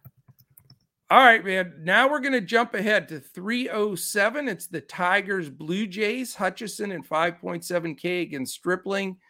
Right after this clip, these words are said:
seven point four K. We have a three implied for Detroit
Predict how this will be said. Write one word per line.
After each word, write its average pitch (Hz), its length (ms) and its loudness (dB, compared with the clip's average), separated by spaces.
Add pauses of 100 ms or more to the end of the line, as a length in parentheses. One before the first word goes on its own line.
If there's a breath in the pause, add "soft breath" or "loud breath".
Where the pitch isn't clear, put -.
(140)
seven 165 420 0
point 151 380 -8
four 190 340 0
K. 180 520 0 (360 soft breath)
We 170 100 2
have 160 120 4
a 135 60 -6
three 233 300 -2
implied 190 520 2
for 165 100 -6
Detroit 185 800 -4